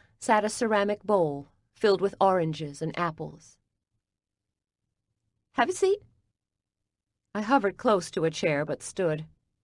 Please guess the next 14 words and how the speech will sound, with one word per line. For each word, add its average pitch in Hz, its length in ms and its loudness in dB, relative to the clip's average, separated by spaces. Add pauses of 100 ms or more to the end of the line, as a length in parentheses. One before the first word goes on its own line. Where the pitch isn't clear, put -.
(120)
too 202 160 -4
nervous 165 440 -2
to 139 100 -18
sit. - 360 -10 (1000)
Kate 175 240 2
opened 165 260 2
a 165 40 0
refrigerator 165 640 0
that 156 180 -2
dated 165 320 2
to 185 80 -4
the 170 80 0
nineteen 170 520 0
seventies 160 680 -4